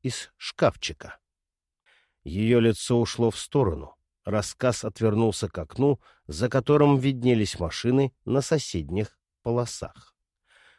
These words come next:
"Рано или поздно тебе, Шарлотта, пришлось бы кого-нибудь убить",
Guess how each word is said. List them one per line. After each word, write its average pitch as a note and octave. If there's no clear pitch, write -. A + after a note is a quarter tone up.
"Рано C3
или B2+
поздно G#2
тебе, D3
Шарлотта, D3
пришлось D3
бы C3
кого-нибудь C3+
убить", G#2